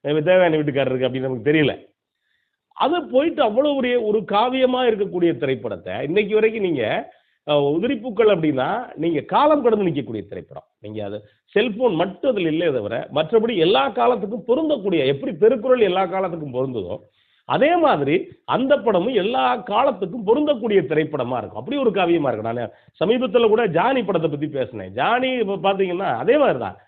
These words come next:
செல்போனு இது மாதிரி இன்னைக்கு இருக்கக்கூடிய அதிநவீன வளர்ச்சி இருக்கக்கூடிய ஊடகங்களை எடுத்துட்டீங்க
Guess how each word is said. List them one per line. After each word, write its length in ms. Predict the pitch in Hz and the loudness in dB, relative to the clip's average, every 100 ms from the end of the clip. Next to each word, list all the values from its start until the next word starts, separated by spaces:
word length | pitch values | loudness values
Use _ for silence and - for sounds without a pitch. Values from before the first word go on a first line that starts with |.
| _ _ | _ _
செல்போனு 580 | 196 262 240 269 247 262 254 | 0 0 2 4 6 6 2
இது 180 | 180 | 2
மாதிரி 420 | 190 196 208 233 - | 2 2 0 -4 -6
இன்னைக்கு 420 | 160 165 190 170 | -4 -2 -2 -2
இருக்கக்கூடிய 540 | 196 226 180 156 160 - _ - | -4 -4 -4 -2 -2 -6 _ -8
அதிநவீன 480 | 151 240 254 262 254 | -4 0 2 2 2
வளர்ச்சி 320 | 214 - 220 | 0 0 -4
இருக்கக்கூடிய 540 | 175 156 160 160 175 | -2 -2 0 2 0
ஊடகங்களை 500 | - 170 185 160 131 | 0 2 2 2 2
எடுத்துட்டீங்க 600 | 156 196 196 165 139 110 | 0 -2 -4 2 2 2